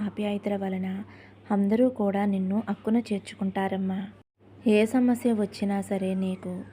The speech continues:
నీ కుటుంబ సభ్యుల యొక్క సపోర్ట్ తప్పకుండా ఉంటుంది. రోజా పువ్వును కొయ్యాలి అంటే ముందు ముళ్ళుతోటి జాగ్రత్తగా ఉండాలి కదా.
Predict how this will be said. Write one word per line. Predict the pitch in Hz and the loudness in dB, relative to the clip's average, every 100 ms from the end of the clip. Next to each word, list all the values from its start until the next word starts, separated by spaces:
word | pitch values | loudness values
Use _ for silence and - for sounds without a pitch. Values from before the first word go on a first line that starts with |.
| - - - - | -20 -20 -14 0
నీ | 214 226 | 4 4
కుటుంబ | 226 202 214 233 | 4 0 2 2
సభ్యుల | 254 220 190 202 202 | 2 0 2 2 2
యొక్క | 196 190 196 | 0 -2 -4
సపోర్ట్ | 196 190 196 196 - | -4 -4 -2 -4 -4
తప్పకుండా | 190 - 202 220 220 240 | -8 -6 -4 0 2 0
ఉంటుంది. | 208 185 196 190 190 190 196 - - _ _ - - - - | 0 -4 -4 -4 -2 -4 -8 -16 -20 _ _ -20 -20 -20 2
రోజా | 254 208 202 247 | 8 8 8 2
పువ్వును | 247 226 226 226 | 2 2 4 2
కొయ్యాలి | 226 202 202 202 202 - | 2 0 0 2 0 0
అంటే | 196 190 208 | -2 0 0
ముందు | 208 196 196 | 2 2 2
ముళ్ళుతోటి | 208 202 196 190 202 208 | 2 2 -2 -2 -2 -2
జాగ్రత్తగా | 196 196 190 190 202 202 208 | -2 -4 -2 -6 -4 -2 -2
ఉండాలి | 202 190 196 196 | 0 -2 -2 -4
కదా. | 202 196 220 | -4 -2 -2